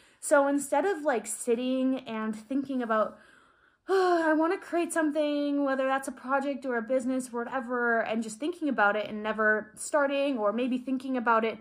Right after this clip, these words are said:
and formulating this whole business in your head, but hasn't actually gotten data and feedback from the real world yet. So what I encourage is taking this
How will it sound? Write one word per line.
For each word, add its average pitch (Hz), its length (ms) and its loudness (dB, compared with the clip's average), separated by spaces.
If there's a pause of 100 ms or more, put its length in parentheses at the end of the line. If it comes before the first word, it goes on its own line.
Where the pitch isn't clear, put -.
(360)
and 240 240 0
formulating 294 500 2
this 247 120 0
whole 262 340 4
business 247 340 0
in 208 160 -4
your 202 140 -8
head, 233 540 2 (340)
but - 160 0
hasn't 269 400 0
actually 226 420 -4
gotten 208 540 -2 (320)
data 226 300 4
and 202 200 -4
feedback 208 600 0
from 208 200 -8
the 208 100 -4
real 202 300 2
world 220 400 2
yet. - 260 -10 (720)
So 254 180 2
what 247 160 6
I 339 180 8
encourage 202 640 -2
is 208 340 -8
taking 311 540 -2
this 214 260 -2